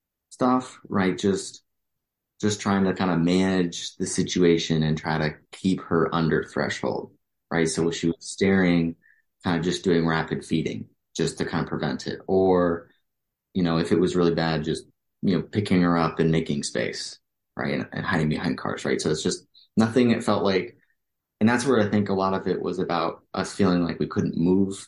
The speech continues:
past it, right? 'Cause we were just managing it. It didn't feel like we were making any progress.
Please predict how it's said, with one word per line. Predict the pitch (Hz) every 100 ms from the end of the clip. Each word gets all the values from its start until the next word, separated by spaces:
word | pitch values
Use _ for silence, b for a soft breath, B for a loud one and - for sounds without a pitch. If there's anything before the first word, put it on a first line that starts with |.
| _
past | 95 98 107 -
it, | 160 - _ _ _ 110
right? | 104
'Cause | 113 104
we |
were | 101
just | 95 101
managing | 101 92 82 71 60
it. | - -
It | 85
didn't | 90 87
feel | 90
like | 85 -
we | 87
were |
making | 85 78 78
any | 71
progress. | - 76 76 - - -